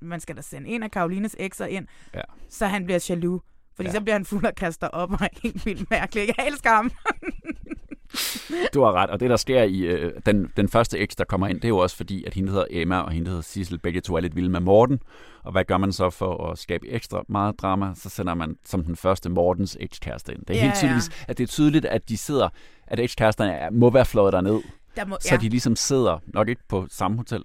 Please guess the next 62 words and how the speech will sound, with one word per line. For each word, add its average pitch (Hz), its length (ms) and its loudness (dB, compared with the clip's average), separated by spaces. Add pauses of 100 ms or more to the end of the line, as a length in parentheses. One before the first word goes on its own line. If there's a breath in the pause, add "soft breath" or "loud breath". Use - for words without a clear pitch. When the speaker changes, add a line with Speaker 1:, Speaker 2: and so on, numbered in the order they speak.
(160)
Speaker 2:
uh, 90 180 -10 (200)
det 85 100 -8
ved 78 100 -8
jeg 62 80 -8
jo 64 60 -8
ikke, - 200 -16
hvordan 80 240 -4
de 82 120 -12
sidder. 73 320 -8 (440 soft breath)
Øh, 92 260 -2
men 98 180 0
de 104 140 -10
sidder, 139 280 2
så 113 100 -4
man 104 140 0
ligesom 113 200 -2
kan 98 200 -4
vælge 101 280 0
den, 90 200 -2
som 92 180 -4
vil 82 120 -8
være 85 180 2
bedst - 260 -4
for, 64 520 -6
for, - 240 -8
for - 140 -10
gamet 78 340 -4
lige 71 120 -8
Speaker 1:
Helt 269 160 -2
Speaker 2:
nu, - 60 -8
ikke? - 120 -4
Speaker 1:
sikkert, 156 240 -6
helt 220 280 -6
sikkert. 95 340 -10
Der 185 60 -6
er, 208 80 0 (180)
de 214 140 -8
sidder, 185 320 -6 (340)
det 202 40 -14
er 190 120 -10
fuldstændig 190 520 -6
kontrolleret. 165 600 -8 (140)
Speaker 2:
Ja. - 60 -12
Speaker 1:
Der 190 60 -2
er 190 120 2
ikke 180 140 -2
lavet 175 120 0
en 175 80 -6
rækkefølge 147 380 -6
hjemmefra. 143 360 -10
Så 175 120 -16
sender 165 220 -8
vi 160 60 -8
den 151 160 -6
ind, 104 120 -16
så 165 100 -18
sender 147 180 -8
vi 143 80 -10
den 117 80 -10
ind. - 60 -14
Speaker 2:
Nej. - 60 -12
Speaker 1:
Det - 100 -14